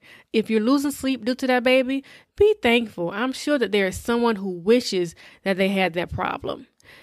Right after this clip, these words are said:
If you're upset because you need to study and can't go out, be grateful for the opportunities your education will bring. Choose gratitude. Yes, gratitude is a choice.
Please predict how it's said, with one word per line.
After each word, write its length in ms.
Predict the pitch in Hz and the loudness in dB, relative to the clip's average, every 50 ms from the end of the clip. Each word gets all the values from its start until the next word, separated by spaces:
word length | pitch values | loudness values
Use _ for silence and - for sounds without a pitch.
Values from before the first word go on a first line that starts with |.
| _ _ 220 | _ _ -4
If 160 | 214 202 240 | -4 -2 0
you're 180 | 247 247 - | 0 0 2
upset 400 | 254 311 - - - 302 285 254 | 0 0 -2 -2 -2 0 0 0
because 300 | 247 262 247 254 233 - | 0 0 0 0 0 0
you 60 | 233 220 | 0 0
need 240 | 214 226 254 247 | 0 0 0 0
to 40 | 214 | -2
study 500 | 214 - - - 214 226 233 226 233 226 | -6 -4 0 2 2 4 4 4 2 2
and 120 | 196 185 - | 2 0 0
can't 220 | - 220 214 190 | 0 0 0 2
go 180 | 202 208 202 208 | 2 2 4 4
out, 300 | 202 208 226 226 269 - - - _ _ _ - 196 | 2 2 0 -2 -6 -10 -18 -20 _ _ _ -8 -2
be 160 | 214 269 277 | 0 2 2
grateful 540 | 220 185 196 220 233 262 - - - 220 208 | 0 0 0 2 2 2 0 -2 -4 -6 -4
for 180 | - - 220 | -2 -2 -2
the 140 | 208 208 - | -2 -2 -2
opportunities 640 | 190 208 - - - - 254 254 233 220 208 196 - | -2 -4 -4 -6 -6 -4 -4 -2 0 0 0 -2 -2
your 80 | - 208 | -4 -4
education 560 | 208 208 220 226 - 220 233 - - 220 196 | -4 -2 -4 -2 0 0 0 0 -2 -4 -4
will 100 | 190 190 | -4 -4
bring. 520 | 175 165 196 233 240 202 - - - - _ _ - - - _ _ | -4 -4 -2 -2 -2 -2 -4 -8 -12 -18 _ _ -20 -20 -20 _ _
Choose 480 | - - - - 320 339 339 339 294 - | -12 -8 -2 2 4 4 6 4 2 0
gratitude. 800 | - 196 202 208 202 196 185 180 - - - - - - - 277 - _ _ _ _ _ _ - | -2 -2 0 2 2 0 0 -4 -8 -10 -10 -10 -12 -14 -16 -20 -20 _ _ _ _ _ _ 0
Yes, 400 | 254 294 208 180 220 247 - - | 2 2 4 2 0 -2 -6 -8
gratitude 600 | 190 185 214 226 262 285 - 285 269 254 262 - | -4 0 0 2 0 0 0 0 0 0 0 0
is 260 | - 214 226 233 226 - | 2 2 2 2 2 0
a 160 | 202 202 208 | -2 -2 -2
choice. 600 | 202 - - 202 190 - - 135 - - - | -2 -4 -2 -2 -2 -2 -6 -10 -14 -16 -18